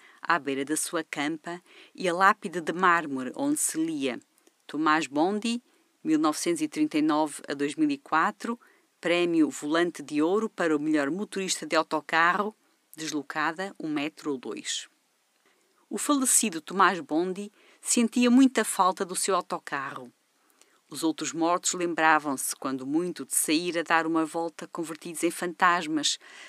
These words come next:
mas ele, pelo contrário, precisava mesmo de conduzir o autocarro durante algum tempo.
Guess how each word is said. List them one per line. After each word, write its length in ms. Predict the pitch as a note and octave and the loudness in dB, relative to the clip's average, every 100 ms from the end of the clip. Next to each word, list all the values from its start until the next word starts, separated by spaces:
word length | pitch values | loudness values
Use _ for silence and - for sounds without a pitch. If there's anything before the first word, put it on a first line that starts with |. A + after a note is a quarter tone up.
| - | -10
mas 240 | A3 A#3 A3 | -2 0 2
ele, 260 | B3 A#3+ - _ | 2 2 -4 _
pelo 120 | F3+ | -10
contrário, 640 | - A3 - A3+ G#3+ G#3+ - _ - - | -6 -6 0 4 4 2 -6 _ -16 -10
precisava 540 | - G3+ A#3 A3 G#3 | -6 4 4 4 0
mesmo 480 | G3+ A3+ A3+ G#3 G3 | -2 2 2 0 -4
de 140 | E3 | -8
conduzir 460 | - A3 G3+ F#3 F#3 | -4 -4 -2 -4 -2
o 80 | F3+ | -2
autocarro 600 | F#3+ F#3+ F#3 F#3+ F#3 D#3+ | -2 -4 0 0 0 -2
durante 320 | E3+ E3+ F#3+ | -2 -2 -4
algum 220 | E3 E3 | -4 -6
tempo. 520 | - E3+ D#3 D3+ C#3 | -2 0 0 -2 -12